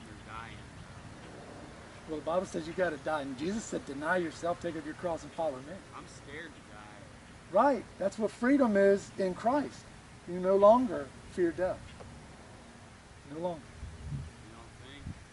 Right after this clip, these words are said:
Speaker 2: I think really, ultimately, it's the fear of suffering or pain. It's not necessarily death, but people should be afraid to die.
Speaker 1: It's the fear of hell,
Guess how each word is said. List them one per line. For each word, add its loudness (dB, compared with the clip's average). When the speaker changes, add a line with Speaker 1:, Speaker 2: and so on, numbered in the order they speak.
Speaker 2:
I -6
think 4
really, 8
ultimately, 4
it's -12
the -12
fear 2
of 0
suffering 2
or -8
pain. -6
It's -12
not 0
necessarily 6
death, 6
but -4
people -2
should -4
be 0
afraid 2
to -10
die. -6
Speaker 1:
It's -16
the -16
fear -12
of -14
hell, -12